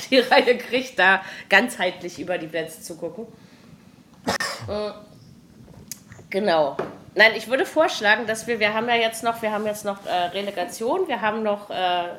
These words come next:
Champions League, Europa League und wir haben den Pokal. Und dass wir dann vor der W M nochmal irgendwann einen Podcast aufnehmen, wo wir diese Sachen, die ich gerade benannte, besprechen und dann nochmal unsere große W-M-Prognose als Teil zwei.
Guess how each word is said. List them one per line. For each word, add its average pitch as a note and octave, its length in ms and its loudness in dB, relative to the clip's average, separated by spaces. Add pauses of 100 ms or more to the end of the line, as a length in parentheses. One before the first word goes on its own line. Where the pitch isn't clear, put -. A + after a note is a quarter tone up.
Champions B3+ 400 -4
League, B3 140 -10
Europa A3 360 -4
League B3+ 200 -8
und A3+ 120 0
wir G#3+ 140 4
haben G#3 160 -2
den F#3+ 140 -6
Pokal. A3 500 4 (580)
Und A3 140 -6
dass A#3 160 -2
wir B3 80 2
dann A3 160 2
vor B3+ 220 0
der E4 180 0
W C4 100 -2
M A#3 260 0 (760)
nochmal A#3+ 380 0 (100)
irgendwann B3+ 460 0
einen G#3+ 180 -2
Podcast B3+ 500 -6
aufnehmen, A#3 480 -4
wo G3+ 160 -6
wir G3+ 160 -2 (200)
diese A#3+ 220 -6
Sachen, A#3 280 -2
die F3 60 -8
ich - 100 -10
gerade G#3 280 -2
benannte, G3 440 -4
besprechen D4 540 -6
und A3 220 -4
dann G#3+ 140 2
nochmal A3 300 -4
unsere G#3 220 -6
große G3 380 -4
W-M-Prognose D#3+ 760 -4
als C3+ 240 -6
Teil D3+ 280 -2
zwei. - 340 -10